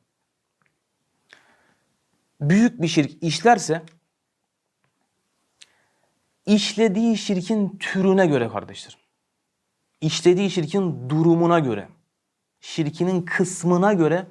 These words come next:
işte birazdan buraya açıklayacağız. Konumuz bu zaten.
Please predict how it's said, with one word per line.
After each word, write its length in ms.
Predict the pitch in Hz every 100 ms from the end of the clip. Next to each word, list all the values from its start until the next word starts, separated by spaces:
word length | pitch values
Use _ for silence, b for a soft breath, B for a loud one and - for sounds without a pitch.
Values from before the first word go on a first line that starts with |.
| -
işte 160 | -
birazdan 380 | 135 160 156 175
buraya 140 | 147 156
açıklayacağız. 540 | 156 127 127 196 - _ _ _ _ _ _
Konumuz 440 | _ 127 135 135 120
bu 60 |
zaten. 320 | 139 117 127